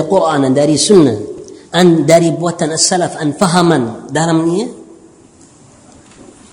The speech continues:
Untuk Nabi sallallahu alaihi wasallam, betul Rasulullah sallallahu alaihi wasallam mengajar perempuan apa?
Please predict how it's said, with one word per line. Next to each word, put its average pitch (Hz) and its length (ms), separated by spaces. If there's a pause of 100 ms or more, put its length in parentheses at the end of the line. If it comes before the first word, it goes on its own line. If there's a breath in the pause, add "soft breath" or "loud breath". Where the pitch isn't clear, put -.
Untuk 196 240
Nabi 202 240
sallallahu 185 480
alaihi 190 160
wasallam, 190 220
betul 190 340
Rasulullah 175 480
sallallahu 175 560
alaihi 160 240
wasallam 170 240
mengajar 156 400
perempuan 160 400
apa? 175 440